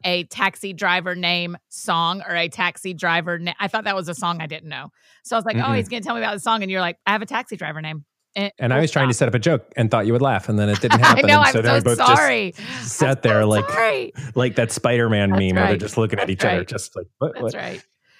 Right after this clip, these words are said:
Speaker 2: Um, I love how Michael Jackson sings, "Annie, are you okay?" That is
Speaker 1: Oh,
Speaker 2: always,
Speaker 1: s-
Speaker 2: that's always meant a lot to me.
Speaker 1: Oh, Annie has a great song,
Speaker 2: Annie
Speaker 1: Ian.
Speaker 2: has a couple of great, there's a, um,
Speaker 1: Ugh.
Speaker 2: Take a Load Off. I think it's actually
Speaker 1: Oh.
Speaker 2: Take a Load Off,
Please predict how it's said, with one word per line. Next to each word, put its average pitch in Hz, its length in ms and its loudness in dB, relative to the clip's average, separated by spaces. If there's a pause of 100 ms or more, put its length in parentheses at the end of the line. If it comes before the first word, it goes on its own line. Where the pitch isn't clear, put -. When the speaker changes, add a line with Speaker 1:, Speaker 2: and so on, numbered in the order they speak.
(260)
Speaker 2:
Um, 202 380 4
I 226 120 4
love 208 400 0 (140)
how 190 220 -4
Michael 185 280 -4
Jackson 165 380 -6
sings, 165 420 -12
"Annie, 165 240 -6
are 160 100 -8
you 151 140 -10
okay?" 147 360 -16 (540)
That 160 140 -6
is 147 80 -10
Speaker 1:
Oh, 165 140 2
Speaker 2:
always, 131 140 4 (140)
Speaker 1:
s- - 40 -10
Speaker 2:
that's 165 160 -10
always 165 180 -8
meant 156 180 -12
a 151 40 -8
lot 156 220 -12
to - 80 -20
me. 156 160 -18 (140)
Speaker 1:
Oh, 143 160 0
Annie 123 320 0
has 90 160 -4
a 87 60 -8
great 82 220 -8
song, 85 300 -4
Speaker 2:
Annie 214 240 -2
Speaker 1:
Ian. 202 80 -2
Speaker 2:
has 202 120 -4
a 175 60 -8
couple 175 360 -8
of 160 80 -8
great, 170 200 -8
there's 185 240 -4
a, 190 240 -2
um, 185 280 -2
Speaker 1:
Ugh. - 400 -12
Speaker 2:
Take - 200 -2
a 247 60 0
Load 208 300 2
Off. 202 400 2
I 180 80 -8
think 254 200 -6
it's - 140 -12
actually 131 360 0
Speaker 1:
Oh. 127 40 2
Speaker 2:
Take 113 160 0
a 175 60 -4
Load 175 180 -2
Off, - 460 -4